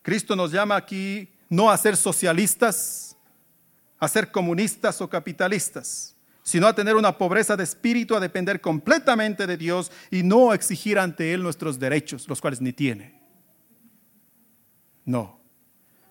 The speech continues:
Finalmente noten algo más. Jesús dice que solamente estos pobres en espíritu, los que no tienen soberbia, orgullo, autodependencia y au-, autosuficiencia en el corazón, estos son los que heredarán el reino de los cielos. Y aquí volvemos al principio de las dos justicias otra vez.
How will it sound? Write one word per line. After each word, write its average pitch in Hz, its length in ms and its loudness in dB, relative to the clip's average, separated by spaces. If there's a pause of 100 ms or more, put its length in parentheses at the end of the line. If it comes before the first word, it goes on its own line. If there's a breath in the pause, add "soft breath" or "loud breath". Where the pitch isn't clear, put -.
(1000)
Finalmente 226 420 4
noten 208 280 -2
algo 190 240 0
más. 185 400 -2
Jesús 185 280 -4
dice 208 280 -2
que 170 100 -4
solamente 277 640 4
estos - 240 -4
pobres 233 400 2
en 202 80 -2
espíritu, 180 580 -2
los 151 140 0
que 190 80 0
no 214 140 2
tienen 220 200 0
soberbia, 202 540 0
orgullo, 190 540 2
autodependencia 190 960 0
y - 40 -2
au-, 185 160 0 (120)
autosuficiencia 196 720 -2
en 190 60 -2
el 165 100 -2
corazón, 180 460 0 (160 loud breath)
estos 254 400 4
son 202 260 2
los 196 160 -2
que 196 80 -2
heredarán 180 400 2
el 175 80 0
reino 185 300 0
de 170 80 0
los 165 100 0
cielos. 151 560 -2
Y - 60 -2
aquí 214 160 -2
volvemos 202 340 0
al 170 100 -2
principio 175 380 -6
de 175 100 0
las 160 140 -2
dos 180 140 -4
justicias 170 480 -4
otra 175 220 0
vez. 180 180 0